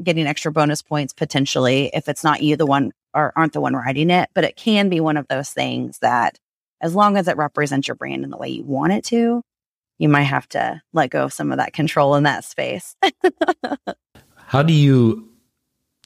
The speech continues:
Speaker 2: advise, like, let's say I'm a, somebody that designs Woo sites and I work with a lot of clients.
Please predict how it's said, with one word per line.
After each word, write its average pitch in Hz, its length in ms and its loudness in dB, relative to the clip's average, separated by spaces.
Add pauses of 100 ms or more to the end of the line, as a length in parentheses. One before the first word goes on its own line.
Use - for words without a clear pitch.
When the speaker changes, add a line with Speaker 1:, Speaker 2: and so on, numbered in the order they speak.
(100)
Speaker 2:
advise, 92 1000 0 (540)
like, 104 520 -2
let's 135 180 2
say 113 180 0
I'm 101 280 2
a, 90 460 2 (280)
somebody 101 400 2
that 87 500 -2
designs 82 600 0 (120)
Woo 90 180 2
sites 73 460 -2
and 76 120 -2
I 76 60 -2
work 73 220 -6
with 80 160 -6
a 80 40 -2
lot 73 220 -4
of 78 80 -8
clients. 78 380 -6